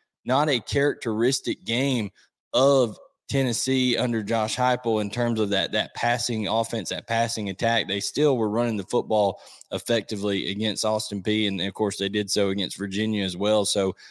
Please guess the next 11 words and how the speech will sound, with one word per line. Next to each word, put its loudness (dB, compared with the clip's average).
I 4
wonder, 2
can -2
Florida 4
effectively 0
stop 2
the 0
run? 2
Because 0
we've 0
seen 0